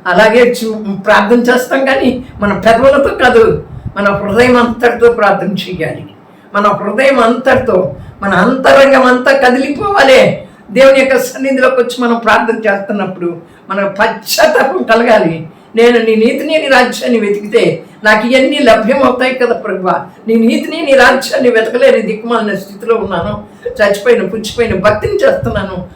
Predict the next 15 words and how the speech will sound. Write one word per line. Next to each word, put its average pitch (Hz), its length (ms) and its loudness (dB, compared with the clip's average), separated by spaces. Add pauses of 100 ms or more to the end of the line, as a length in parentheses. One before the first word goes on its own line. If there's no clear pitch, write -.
(200)
అని 208 220 0
దేవుని 226 320 4
సన్నిధిలో 208 400 -2
మనం 185 360 -6 (320)
ఒప్పుకోవలసినటువంటి 185 1040 -2
వారుగా 175 320 -6
ఉంటున్నాం. 175 500 -10 (640)
అయితే 190 260 -2
నా 196 160 0
ప్రియమైనటువంటి 226 720 0
వాళ్ళరా, 240 500 0 (680)
ఇలాగా 220 600 2
మనం 202 260 0
చూస్తూ 202 380 -4
వెళ్తే 190 500 -4